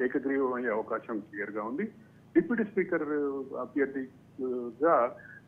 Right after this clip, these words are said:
ఆ, ఎవరిని ప్రతిపాదిస్తారు అనేటటువంటి అంశం కూడా ఎన్డీఏ కూటమి తేల్చుకోవాల్సినటువంటి సం-, పరిస్థితి. మొత్తం మీద ఇక్కడ,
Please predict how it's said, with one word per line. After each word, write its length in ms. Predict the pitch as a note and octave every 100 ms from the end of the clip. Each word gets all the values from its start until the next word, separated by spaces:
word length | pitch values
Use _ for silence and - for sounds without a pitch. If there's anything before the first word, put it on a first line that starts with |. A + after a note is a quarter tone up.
| B2
ఆ, 140 | C3
ఎవరిని 440 | B2 A#2+ F#3+ G#3
ప్రతిపాదిస్తారు 760 | G3+ D#3 - D3+ C#3+ B2+ - C3+
అనేటటువంటి 640 | B2+ B2+ A#2 A2+ A#2 A2 G#2+
అంశం 260 | G#2 G#2+
కూడా 340 | G2+ B2 G3 D3+
ఎన్డీఏ 240 | A#2+ A#2
కూటమి 280 | - - B2
తేల్చుకోవాల్సినటువంటి 840 | - G2 F#2+ A2+ F2+ - F2 -
సం-, 560 | - G#2+ F#2+ G2 F#2+ -
పరిస్థితి. 320 | G2+ G2 - - - - - - -
మొత్తం 320 | F#3+ - G3
మీద 120 | G3+ F#3+ F#3+ - - -
ఇక్కడ, 240 | - D3